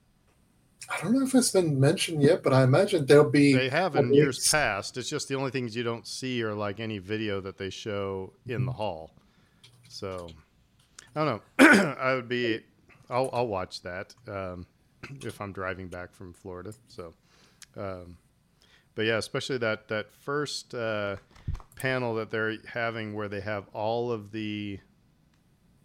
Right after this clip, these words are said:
Speaker 2: live action creators or a big chunk of 'em. 'Cause they didn't say just Disney Plus, they said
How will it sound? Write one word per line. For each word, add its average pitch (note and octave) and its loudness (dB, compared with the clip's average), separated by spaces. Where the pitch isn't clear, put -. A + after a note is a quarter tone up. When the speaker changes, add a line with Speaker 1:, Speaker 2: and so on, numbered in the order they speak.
Speaker 2:
live G#2+ -2
action G#2 -6
creators G2 -6
or G#2 -8
a G2 -8
big F#2 -8
chunk A2 -8
of G2 -10
'em. F2+ -10
'Cause A2 -10
they A2+ -8
didn't E3 -6
say G3+ -6
just E3 -8
Disney C#3 -8
Plus, A2+ -6
they A2+ -6
said A2+ -8